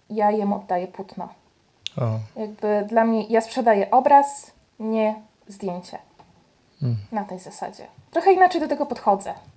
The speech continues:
Speaker 1: e, przy tego typu sesji.
Speaker 2: Czyli jeszcze bardziej się ta twoja malarskość z fotografii przenika, nie? To fajnie, że nawet finał tego, jakby myślałem, że ta malarskość u ciebie przenika się poprzez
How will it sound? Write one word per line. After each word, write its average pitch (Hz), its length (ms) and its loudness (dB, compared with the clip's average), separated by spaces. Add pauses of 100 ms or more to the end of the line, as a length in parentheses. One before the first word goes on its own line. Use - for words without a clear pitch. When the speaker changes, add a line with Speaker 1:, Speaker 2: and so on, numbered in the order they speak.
(220)
Speaker 1:
e, 196 260 -8
przy - 180 -8
tego 240 300 0
typu 208 360 -10
sesji. - 340 -12
Speaker 2:
Czyli 120 200 -2
jeszcze 139 320 4
bardziej 113 360 4
się 101 100 -4
ta 101 140 -2
twoja 104 360 0
malarskość 110 840 4
z - 60 -8
fotografii 107 560 0
przenika, 98 560 0
nie? 135 200 4
To 135 140 4
fajnie, 143 420 6 (480)
że 127 200 4
nawet 127 300 6
finał 113 480 4
tego, 107 380 2
jakby 110 300 2
myślałem, 131 520 6
że 120 120 4
ta 120 140 2
malarskość 117 520 4
u - 20 -4
ciebie 120 220 4
przenika 113 380 4
się 110 180 4
poprzez - 460 -2